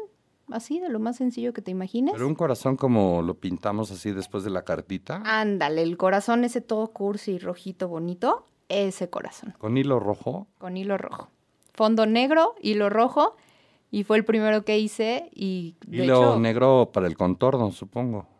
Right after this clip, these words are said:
Speaker 2: ¿O,
Speaker 1: No,
Speaker 2: o qué?
Speaker 1: el fondo lo pinté de negro y el hilo es
Speaker 2: Ah,
Speaker 1: rojo.
Speaker 2: ya, ya.
Speaker 1: Entonces, con ese fue, de hecho, con el que comenzó todo.
Speaker 2: Oye, ¿y cuántos clavos se lleva ese corazón? Bueno, ¿de qué tamaño era?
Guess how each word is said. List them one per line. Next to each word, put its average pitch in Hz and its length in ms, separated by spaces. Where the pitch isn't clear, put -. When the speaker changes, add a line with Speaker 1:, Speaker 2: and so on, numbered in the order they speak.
Speaker 2:
¿O, 214 60
Speaker 1:
No, 247 340
Speaker 2:
o 240 40
qué? 196 200
Speaker 1:
el 208 600
fondo 240 280
lo 247 140
pinté 196 240
de 208 100
negro 240 360
y 190 120
el 185 160
hilo 208 440
es 170 100
Speaker 2:
Ah, 185 140
Speaker 1:
rojo. 226 100
Speaker 2:
ya, 82 200
ya. 80 260
Speaker 1:
Entonces, 185 640
con 202 220
ese 233 200
fue, 277 180
de 269 80
hecho, 262 220
con 190 160
el 180 80
que - 160
comenzó 190 420
todo. 190 180
Speaker 2:
Oye, 117 360
¿y 127 260
cuántos 151 520
clavos 139 840
se 107 240
lleva 113 600
ese 95 360
corazón? 104 280
Bueno, 117 240
¿de 85 120
qué - 100
tamaño 95 400
era? 95 220